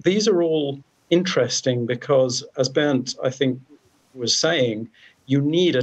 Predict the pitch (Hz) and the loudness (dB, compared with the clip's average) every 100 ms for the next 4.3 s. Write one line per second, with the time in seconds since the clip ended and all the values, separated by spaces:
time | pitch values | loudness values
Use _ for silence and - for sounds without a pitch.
0 | - 147 135 120 175 - 120 120 127 117 | 0 0 0 0 0 0 2 2 2 0
1 | - 117 117 123 117 131 127 113 - - | 0 0 0 -6 0 2 2 -4 -4 -4
2 | 113 98 87 90 - 131 135 135 135 135 | -4 -4 -6 -8 -2 0 2 2 0 -4
3 | - 110 143 143 123 - - 143 - 131 | -14 -8 -2 0 0 -2 -6 -4 0 0
4 | 117 113 | 2 0